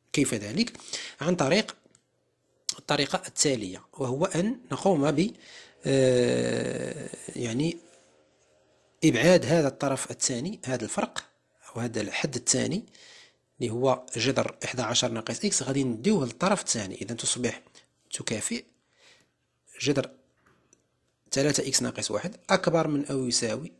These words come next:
اثنان زائد جذر إحدى عشر ناقص إكس. إذن هنا في هذه المرحلة يمكن لنا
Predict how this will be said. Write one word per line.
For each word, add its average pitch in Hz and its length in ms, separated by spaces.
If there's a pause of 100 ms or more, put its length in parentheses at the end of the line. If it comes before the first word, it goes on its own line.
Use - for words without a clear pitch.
اثنان 135 580 (140)
زائد 139 600 (880)
جذر 151 420 (500)
إحدى 139 220
عشر 127 480 (220)
ناقص 131 600
إكس. - 360 (1040)
إذن 156 240 (340)
هنا 214 460
في 123 180
هذه 147 560
المرحلة 151 580 (640)
يمكن 160 420
لنا 123 320